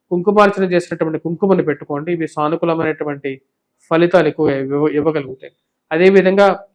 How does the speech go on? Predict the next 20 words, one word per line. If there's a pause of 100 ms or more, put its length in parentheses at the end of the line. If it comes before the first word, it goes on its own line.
(120)
వినాయకుడిని
పూజించడం, (100)
వినాయకుడిని
పూజించడం (240)
అనేది
కూడా
సానుకూలమైనటువంటి
ఫలితాలు
ఇవ్వగలుగుతుంది. (1500)
రాశిలో
ఉండేటువంటి
వారు
సూర్యారాధన,
సూర్యుడికి
అర్ఘ్యాన్ని
పదమూడు,
పద్దెనిమిదో
తారీఖు
నుంచి
చేయాలి.